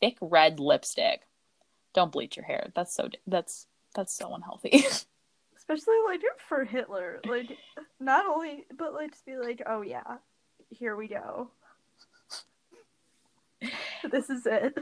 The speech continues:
Speaker 2: <laughs>
Speaker 1: She expressed some concern of Brady, where in a letter to a friend, she mentioned an incident where she had been <laughs> drugged by him, but she also wrote of her obsession with him.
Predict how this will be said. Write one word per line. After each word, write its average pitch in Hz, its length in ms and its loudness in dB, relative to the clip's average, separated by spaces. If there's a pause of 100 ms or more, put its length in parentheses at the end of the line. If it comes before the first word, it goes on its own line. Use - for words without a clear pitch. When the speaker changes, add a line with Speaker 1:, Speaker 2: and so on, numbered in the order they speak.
(380)
Speaker 2:
<laughs> - 240 6 (840)
Speaker 1:
She 277 320 8
expressed 311 720 6
some 262 300 6
concern 262 500 8
of 180 140 4
Brady, 151 400 6
where 156 240 6
in 170 180 4
a 156 60 8
letter 180 340 8
to 190 180 0
a 156 60 2
friend, 151 400 2
she - 160 -4
mentioned 165 420 -2
an 156 140 -6
incident 180 480 0
where 165 160 2
she 165 220 -2
had 165 240 4
been 196 200 10
<laughs> - 0 -
drugged 247 560 10
by 175 320 6
him, 214 320 -4 (460)
but 240 220 8
she 294 200 2
also 370 440 6
wrote 262 260 4
of 262 140 -2
her 247 160 2
obsession 208 640 -2
with 170 180 -8
him. 254 320 12